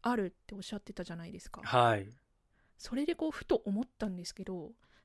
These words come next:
Speaker 1: 刀が置いてある場所って、祭壇みたいなイメージあったりします？
Speaker 2: あー、初めはちょっとそういうイメージあったんですけど、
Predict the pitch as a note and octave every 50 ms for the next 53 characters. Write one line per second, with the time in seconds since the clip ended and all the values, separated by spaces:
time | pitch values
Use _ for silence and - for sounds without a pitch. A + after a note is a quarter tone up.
0 | - _ - - G#3+ - - D4+ F4+ F#4+ A4 G#4 F4+ A3+ - G3 G#3 A#3 A#3 -
1 | C4 C4+ C#4 B3 A3 F#3+ F#3 F#3 - A3 G#3 - _ _ - G3+ F#3+ E3+ D#3+ -
2 | - - - - - C4+ D4+ D#4+ E4 F4 E4+ E4+ E4+ F4 F4 - D4 B3 A3 F#3+
3 | - - G3 A#3 B3+ A#3 - F#3+ G#3 - - - F3+ E3+ - - F3+ F#3+ A3 -
4 | - C#3+ - E3+ G#3+ - _ _ _ _ _ _ _ - - - - - C3 C#3
5 | C#3+ D3 D3+ D#3 D#3 D#3 D#3 D#3+ D#3 D3 D3 D3 D3+ D3+ D#3 D#3 D#3 D#3 B2+ -
6 | _ _ _ _ _ _ - - - - - - - D#3 D#3+ A3 B3 C4+ C#4 C#4
7 | C4 C4+ C4+ C4 - - E3 - D#3 D#3 D#3 D#3 D#3 C#3+ A#2 B2 A#2 A#2 - -
8 | C3 A#2 A2+ G#2+ G#2+ G#2 - - - B2 A2 A2+ A2+ A2+ A2 A2 G#2+ G#2+ G#2 G#2
9 | G#2 G#2